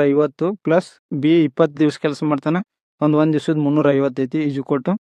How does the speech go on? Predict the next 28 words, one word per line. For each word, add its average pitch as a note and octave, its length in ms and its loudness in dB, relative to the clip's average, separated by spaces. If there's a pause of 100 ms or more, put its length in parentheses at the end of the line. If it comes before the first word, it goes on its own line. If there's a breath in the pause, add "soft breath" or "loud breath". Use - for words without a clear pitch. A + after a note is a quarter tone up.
(300)
ಹದಿಮೂರು C#3 360 0
ಸಾವಿರದ D3 260 0 (280)
ಐನೂರು C#3 360 2
ಆಕತಿ C3+ 260 -4
ಇದು. F3 100 0 (1500)
ಎರಡ್ನೂರ D#3+ 340 2 (120)
ಐವತ್ತು D3 400 0
ಎಕ್ಸ್ - 240 -8
ಪ್ಲಸ್ E3+ 220 0 (520)
ಇದು D#3 160 0 (300)
ಏಳು D3 280 2
ಸಾವಿರ D#3 260 4 (300)
is C#3+ 140 0
equal D3+ 240 0
to G3+ 80 0 (500)
ಹದಿಮೂರು D3 380 -2
ಸಾವಿರದ D3 240 -2 (140)
ಐನೂರು. C#3 400 0 (480)
ಏಳು D3 200 2
ಸಾವಿರ D#3+ 180 4
ಆಚೆ D3 140 -4
ಕಡೆ D3+ 200 2
ಕಳ್ಸೋಣ್ರಿ, D3+ 360 -2 (220)
ಆರು D3 160 -2
ಸಾವಿರದ D3 240 0 (140)
ಐನೂರು C#3+ 360 2
ಉಳಿತೈತಿ C#3 340 -2
ಇಲ್ಲಿ. D3+ 140 0